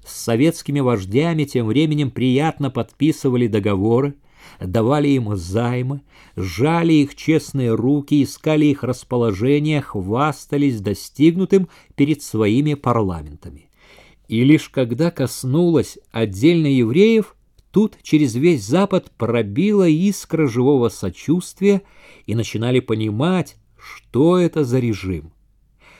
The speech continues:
Записал я в тысяча девятьсот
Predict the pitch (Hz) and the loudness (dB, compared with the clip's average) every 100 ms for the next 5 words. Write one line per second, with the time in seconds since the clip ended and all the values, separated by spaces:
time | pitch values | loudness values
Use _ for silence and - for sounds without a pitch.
0 | _ - - 78 95 - 98 - 180 190 | _ -16 -14 -8 -6 -6 -6 -2 0 2
1 | 175 151 - - 180 170 - 131 117 113 | 2 -2 -4 -4 -2 -4 -6 -4 -4 -4
2 | - 160 | -2 -2